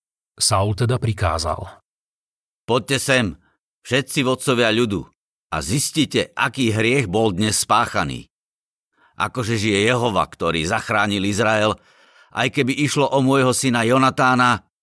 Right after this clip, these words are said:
Speaker 2: zomrie."
Speaker 1: Ale nikto mu neodpovedal.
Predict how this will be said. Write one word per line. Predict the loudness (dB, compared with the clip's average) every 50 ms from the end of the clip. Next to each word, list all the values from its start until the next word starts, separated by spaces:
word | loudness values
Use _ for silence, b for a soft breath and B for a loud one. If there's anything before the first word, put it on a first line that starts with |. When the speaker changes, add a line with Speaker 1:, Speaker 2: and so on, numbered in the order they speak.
| _ _ _
Speaker 2:
zomrie." | -10 -6 -2 0 0 0 0 0 -2 -4 -6 -12 _ _ _ _ _ _ _ _ _ _ _ _ _ _ _ _ _ _ _ _ _ _ _ _ -4
Speaker 1:
Ale | -2 0 2 2 2
nikto | 2 0 0 -2 0 0
mu | 2 2 4
neodpovedal. | 4 2 2 0 0 -2 -2 -2 -2 -2 -2 -4 -4 -6 -10 -14 -16